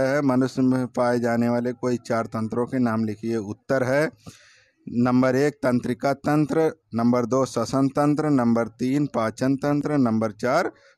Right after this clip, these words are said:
परिसंचरण तंत्र। प्रश्न नंबर सात है, कंकाल तंत्र के दो कार्य लिखिए। उत्तर है पॉइंट नंबर एक, कंकाल शरीर को एक निश्चित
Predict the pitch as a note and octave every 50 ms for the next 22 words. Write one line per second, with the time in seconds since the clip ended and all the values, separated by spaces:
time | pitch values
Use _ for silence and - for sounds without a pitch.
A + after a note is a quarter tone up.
0 | - - A#2+ B2 A#2+ - B2+ A#2+ A#2+ A#2+ A#2+ - A#2+ A2+ G#2+ G2 F#2 - F#2 F2+
1 | F#2 F#2 - - A2+ - _ _ _ - - B2 A#2+ B2+ C3 B2+ C3 C3+ B2+ A#2
2 | - B2+ B2 B2+ A2+ - D3+ D#3 E3 D#3+ - C3+ B2+ B2+ A#2 B2+ B2+ B2 B2 A#2+
3 | A2+ C3 B2 B2 A#2 - - B2+ B2 A2+ A#2+ A2+ - - A#2+ A#2+ A#2+ A#2+ B2+ B2
4 | A#2 B2+ C#3 C#3 G#2+ A2+ - - _ - C#3+ C3+ B2+ C3+ C#3+ D#3+ F#3+ - - -
5 | - _ _ - B2+ B2 B2 A#2+ A#2+ A#2+ A#2+ A#2 A#2 A#2 B2+ D3 D#3 - - B2+
6 | A#2+ A#2+ A#2 - - B2 C3+ C#3+ C3+ - C3+ B2 A#2+ B2 B2 A#2 A#2 B2+ B2+ A#2+
7 | A#2 B2 A#2+ A#2+ A2+ - - - D3 D3+ C3